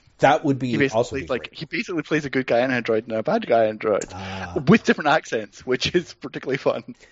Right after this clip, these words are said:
Speaker 1: Oh, that's great. That's great. Yeah. I, I do think that, that the, um, that the promo c-, the promo advertisement, faux advertisement for David that I, I think I watched
Speaker 2: It's,
Speaker 1: just
Speaker 2: it's,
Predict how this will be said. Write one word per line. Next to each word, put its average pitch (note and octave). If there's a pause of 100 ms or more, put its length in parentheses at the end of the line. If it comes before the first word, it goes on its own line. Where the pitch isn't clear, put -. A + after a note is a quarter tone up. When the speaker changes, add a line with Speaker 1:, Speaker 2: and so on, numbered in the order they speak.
(200)
Speaker 1:
Oh, A#3+
that's F#3
great. - (300)
That's G2+
great. F2+ (300)
Yeah. F#2+ (140)
I, -
I E3+
do F3+
think D3+
that, A2
that A2+
the, G#2
um, F2+ (320)
that C#3
the A#2+
promo C#3+
c-, - (220)
the G#2
promo C3+
advertisement, B2+
faux A#2+
advertisement A#2
for A2+
David A2 (680)
that F#2
I, G#2
I G#2+
think -
I A#3+
watched D3
Speaker 2:
It's, E3+
Speaker 1:
just G#2+
Speaker 2:
it's, -